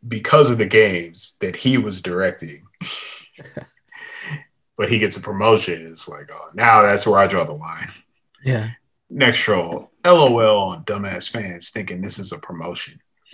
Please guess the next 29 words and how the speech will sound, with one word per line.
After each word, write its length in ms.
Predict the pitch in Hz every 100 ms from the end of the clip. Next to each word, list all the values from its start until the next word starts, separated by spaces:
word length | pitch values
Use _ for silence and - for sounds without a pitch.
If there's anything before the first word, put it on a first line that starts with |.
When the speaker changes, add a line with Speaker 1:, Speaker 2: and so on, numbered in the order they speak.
| - -
Speaker 1:
Anyone 380 | 160 156 135 110
that 120 | 104
understands 600 | 113 104 92 - 107 90 -
C-suite 560 | 117 92 - 101 -
politics 680 | - - 87 - 180 156 -
knows 280 | 190 185 -
that 160 | 156
this 180 | - -
is 180 | - - -
actually 500 | 131 - 107 92 80
a 60 |
slap 540 | - - - 131 113 -
in 120 | 82
the 80 | 80
face 420 | - 104 92 -
to 160 | - 87
Neil 380 | 87 85 80 - - -
on 140 | 107
his 140 | 92 -
poor 400 | - - 113 110
The 100 | 90
Last 320 | 90 92 -
of 100 | 90
Us 140 | 87 -
Two 160 | 92
creative 480 | 85 - 82 76 -
direction. 680 | - 76 - - - - - _ _ - _
This 320 | - 123 147 -
means 340 | 107 95 92